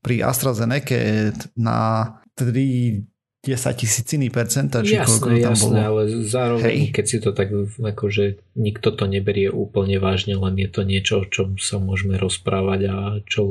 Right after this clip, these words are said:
Speaker 2: je
Speaker 1: No nie, práve, že to sa berie vážne. Človek by sa mal sledovať v prípade, že toto, lebo a nula celá tri percenta zvýšená šanca je veľa. Keby si máš nula celá tri percentnú úmrtnosť, tak to je už brutálne. To je ako na chrípku,
Speaker 2: No
Speaker 1: vieš.
Speaker 2: jasné, jasné, to, to áno.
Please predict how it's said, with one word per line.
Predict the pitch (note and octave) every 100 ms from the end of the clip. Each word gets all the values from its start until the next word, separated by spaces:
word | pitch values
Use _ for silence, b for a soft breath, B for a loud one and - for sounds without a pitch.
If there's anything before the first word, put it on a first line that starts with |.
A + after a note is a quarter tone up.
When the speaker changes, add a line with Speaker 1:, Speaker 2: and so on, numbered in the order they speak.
| G2
Speaker 2:
je | G2 G#2 A#2+ B2
Speaker 1:
No | B2 A#2+
nie, | F#3+
práve, | D3+ A#2+ A#2
že | A#2+ B2
to |
sa | A#2 A2
berie | G#2+ F3+ A#2+
vážne. | G#2 G#2+ - A2 -
Človek | - C3 B2+
by | A#2+
sa | B2+
mal | B2
sledovať | B2 C3 C#3+ B2+ A#2+ -
v | -
prípade, | A#2 A2 A2+ G#2+ G#2 A2
že | B2 -
toto, | - G#2 G#2+ G#2+ -
lebo | G#2+ G#2 G#2+ G#2+ G#2+ _ _ _
a | G#2+ G2+
nula | G#2+ B2+ B2+
celá | B2+ A#2+
tri | A#2 B2
percenta | B2 A#2+ C3+ C#3 A#2
zvýšená | A2+ A#2 - C#3 B2+
šanca | B2 B2+ B2 -
je | -
veľa. | D3+ A#2 A2+ A#2+
Keby | A#2+ A2
si | A2 B2+
máš | B2 A#2+
nula | C3 C3+ B2
celá | C3
tri | B2 B2
percentnú | A2 A#2+ B2+ B2 B2 A#2+
úmrtnosť, | A#2+ B2 C3 B2
tak | A#2+
to | - A#2+
je | A#2+
už | A#2+ B2 - E3
brutálne. | F#3 B2 C#3+ C#3 A#2 G#2+ G#2+ G#2+
To |
je | B2
ako | B2 B2+
na | A#2+
chrípku, | A#2+ B2 B2 G3+
Speaker 2:
No |
Speaker 1:
vieš. | G3+ - G#2+
Speaker 2:
jasné, | C3 B2
jasné, | A#2+ - A#2 G#2
to, | A2 B2+ A#2+ A#2+ A#2
to | - B2
áno. | C3 A#2 G#2 C#3 D3